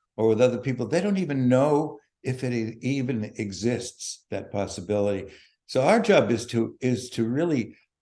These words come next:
kind of inspire people and ignite that part of them that is, is willing to dream big, bigger than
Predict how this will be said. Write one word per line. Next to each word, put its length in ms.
kind 160
of 100
inspire 760
people 380
and 140
ignite 520
that 520
part 260
of 140
them 420
that 280
is, 340
is 240
willing 760
to 100
dream 640
big, 420
bigger 300
than 160